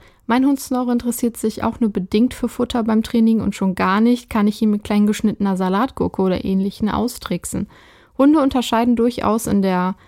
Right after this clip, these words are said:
Wichtigkeit, in der Wertigkeit der Belohnung und wie bei uns Menschen auch, kann für jeden Hund was anderes toll sein.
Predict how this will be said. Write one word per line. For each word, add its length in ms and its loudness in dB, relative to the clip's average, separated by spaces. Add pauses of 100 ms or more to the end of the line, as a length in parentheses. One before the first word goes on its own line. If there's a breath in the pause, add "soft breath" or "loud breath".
(240 soft breath)
Wichtigkeit, 800 -2
in 100 0
der 220 -2
Wertigkeit 680 -2
der 100 -2
Belohnung 540 0 (300 soft breath)
und 140 2
wie 100 6
bei 140 4
uns 240 0
Menschen 460 0
auch, 340 0
kann 220 0
für 140 -4
jeden 500 0
Hund 340 2
was 180 0
anderes 480 -2
toll 220 -2
sein. 280 -6